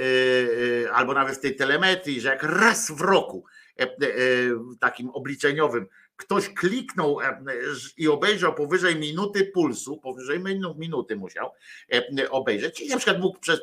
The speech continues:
przez przypadek tam kliknąć i, e, pochylić się, bo mu pilot spadł, nie? I tam, eee, ja już powyżej minuty,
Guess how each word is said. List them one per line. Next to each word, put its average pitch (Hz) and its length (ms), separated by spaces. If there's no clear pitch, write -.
przez 151 220
przypadek - 460
tam 123 160
kliknąć 180 520
i, 156 200
e, - 300
pochylić 156 480
się, 151 80
bo 139 100
mu 143 120
pilot 127 360
spadł, - 440
nie? 151 340
I - 20
tam, 131 120
eee, 262 560
ja 127 180
już 127 120
powyżej 123 380
minuty, 123 420